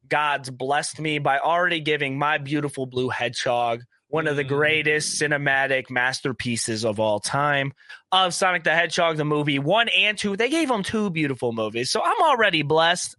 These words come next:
Speaker 1: All right. Sonic the Hedgehog got, like, twenty T V series. So I've already just been, like, blessed with
Speaker 2: Right,
Speaker 1: all of that.
Speaker 2: right.
Speaker 1: But, like, I mean, if I had to think of one that, like, what they would produce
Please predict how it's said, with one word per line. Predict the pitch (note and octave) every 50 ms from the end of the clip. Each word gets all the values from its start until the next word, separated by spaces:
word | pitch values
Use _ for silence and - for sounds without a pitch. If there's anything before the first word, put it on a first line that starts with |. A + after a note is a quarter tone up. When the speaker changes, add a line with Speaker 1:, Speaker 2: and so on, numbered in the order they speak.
| _ -
Speaker 1:
All | G3+
right. | G#3 G#3 G#3 G#3 G#3 G3+ F#3+ - - - - -
Sonic | - - F4 F#4 E4+ C#4
the | C4+
Hedgehog | A3+ B3 A#3+ A3+ B3+ A#3+ A#3 G#3
got, | G#3+ G3+ G3+
like, | F#3+ F3+ F3 E3 -
twenty | - - G#3 G#3+ G#3+ G#3+ G#3+ G#3 G#3 F#3+
T | E3 - G#3+ G#3 G3
V | G3+ G3+ G3+
series. | F#3 - - F#3 F#3 F#3 F3+ F3+ F3 F3 E3+ E3 -
So | E3+ D#3+ D#3 D3 - - - - - _ -
I've | A#3 B3+ D4+ D4+ A#3+ F#3+
already | - F3+ F#3+ F#3+ F#3 F3+ E3 E3+ E3+ D#3+ D3+ C#3+ C3+
just | C3 C3+ C#3 C3 A#2+
been, | B2 C3 B2+ A#2+
like, | A#2+ A2+ A2+ G#2+ G#2+ G#2 G2 - _ _ _ _ -
blessed | A#2+ A#2 A2+ A#2 A2+ A#2+ B2 A#2+ - - - - - _ _ G2 - -
with | G2+ C3+ D3
Speaker 2:
Right, | - F#3+
Speaker 1:
all | - D#3+ E3+ E3+ F3
of | E3+ F3
that. | F3 F3 F#3 F#3+ F#3+ -
Speaker 2:
right. | - - - - _ _ _ _ _ _ _ _ _ _ C3
Speaker 1:
But, | - G#3+ A#3 A#3 G#3 G#3
like, | A3 G#3+ G#3+ G#3 G#3 G#3 G3 F#3+ E3+ - F3+
I | G#3 B3+ D4+
mean, | D#4+ F4 F4+ F4+ F4+ F4+ F4 E4+ D#4+ D4 C4 A3+ C#4+ C#4 - _ -
if | A#3+ A#3+ A#3
I | D#4 F#4+ B4 A#4 A#4 A4+ -
had | D4+
to | C4+
think | - C#4+ C4+ B3
of | A3+ F#3+ E3
one | E3 F#3 G3 G3+ G#3 G#3+ G#3+ A3 A3 - - - - -
that, | F#3 F3+ E3+ - - - F#3+
like, | F3 E3 D3 B2+ -
what | - D3 F3 F3 E3 D3+
they | E3+ F3
would | E3 D#3+ D3+ C#3+ -
produce | - - E3 C3 B2+ B2 C#3 D3 E3 F#3 F3+ -